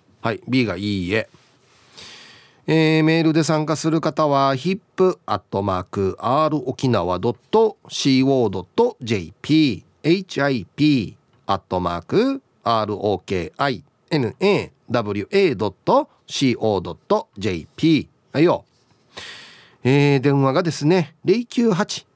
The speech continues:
八六九の八六四零。はい。えー、ファックスが零九八八六九の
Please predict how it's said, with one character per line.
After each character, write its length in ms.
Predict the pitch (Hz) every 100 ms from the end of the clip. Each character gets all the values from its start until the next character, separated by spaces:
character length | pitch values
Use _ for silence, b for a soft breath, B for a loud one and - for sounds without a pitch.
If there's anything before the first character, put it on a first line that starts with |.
| _ _ _ _ _
八 320 | 170 - 180
六 280 | 143 - 104
九 320 | - 92 82
の 180 | 127 147
八 360 | - 156 147 143
六 320 | 107 - -
四 380 | 92 135 95 78 87
零。 340 | 135 98 - _ _ -
は 60 |
い。 160 | 175 135 _ - B B B B B -
え 220 | 151 156
ー、 40 |
フ 100 | 147
ァ 20 | 160
ッ 20 |
ク 140 | -
ス 140 | - 139
が 260 | 120 120 123
零 180 | 127 113
九 240 | - 117
八 520 | 98 95 - 151 156 _ _ _ -
八 280 | 180 - 185
六 260 | 127 131
九 260 | - 104 104
の 340 | 233 302 294